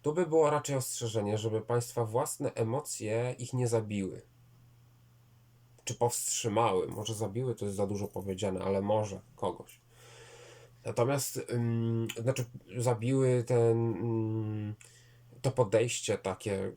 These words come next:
genialne tutaj, że ja chcę coś zrobić, że ja mam plan na to. Żeby po prostu tak temat rozpracować, jak nikt inny.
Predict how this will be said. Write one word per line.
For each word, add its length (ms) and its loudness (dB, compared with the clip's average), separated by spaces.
genialne 640 4
tutaj, 420 0
że 140 0
ja 100 2
chcę 240 -8
coś 280 -4
zrobić, 480 0
że 180 0
ja 120 0
mam 220 0
plan 360 2
na 120 -4
to. 240 -12
Żeby 280 2
po 180 -2
prostu 300 0
tak 340 -6
temat 340 2
rozpracować, 1120 -2
jak 240 0
nikt 500 -2
inny. 400 -2